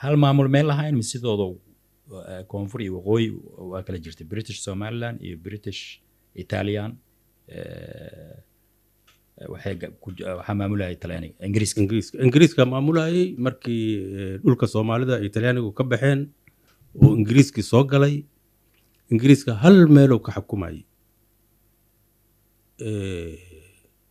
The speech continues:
Speaker 2: sidaa u sheegtayna, waxaa ka maqnaay keliya,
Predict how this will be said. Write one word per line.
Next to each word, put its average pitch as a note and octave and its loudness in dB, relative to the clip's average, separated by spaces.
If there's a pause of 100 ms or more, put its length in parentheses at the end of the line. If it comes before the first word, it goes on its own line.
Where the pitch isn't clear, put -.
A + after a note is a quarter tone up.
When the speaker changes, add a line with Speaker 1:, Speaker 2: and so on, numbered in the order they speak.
(360)
Speaker 2:
sidaa B2 4
u C3+ 2
sheegtayna, C#3+ 2 (760)
waxaa G#2 -8
ka B2+ -6
maqnaay G#2 -4
keliya, C3 -4